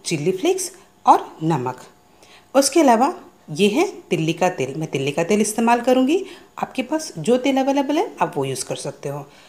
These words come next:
और चावल को मैंने पहले से उबाल के रख लिया था। अब सबसे पहले मैंने एक पैन लिया है, उसमें दो टेबलस्पून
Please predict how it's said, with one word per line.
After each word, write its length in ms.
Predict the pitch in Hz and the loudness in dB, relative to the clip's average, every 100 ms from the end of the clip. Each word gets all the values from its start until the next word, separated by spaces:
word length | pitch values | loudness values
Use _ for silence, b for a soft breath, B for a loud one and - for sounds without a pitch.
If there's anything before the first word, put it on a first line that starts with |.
| B B - | B B 0
और 200 | 240 311 - - | 2 2 -8 -4
चावल 320 | - 170 226 | 2 4 2
को 240 | 269 277 381 - - | 0 -2 -4 -6 -6
मैंने 160 | 175 226 | -4 -2
पहले 260 | 160 139 | -2 -2
से 140 | 139 320 | -2 -4
उबाल 280 | 147 135 127 | 0 0 0
के 140 | - | 0
रख 220 | 147 - | -2 -2
लिया 160 | 131 120 | -4 -6
था। 220 | - - - _ b b b b _ | -8 -16 -18 _ b b b b _
अब 280 | - 285 - - | 0 0 -4 -4
सबसे 320 | 220 214 370 | -2 0 0
पहले 300 | 226 185 285 | 2 2 0
मैंने 280 | 190 147 151 | 0 -2 -2
एक 200 | 180 165 | -4 -8
पैन 320 | - 139 196 | -6 -2 0
लिया 180 | 220 208 | 2 2
है, 80 | 262 | 0
उसमें 380 | 196 - 254 175 | -4 -6 -6 0
दो 120 | 226 | 0
टेबलस्पून 500 | 220 147 151 - 156 | 0 -2 -4 -4 -8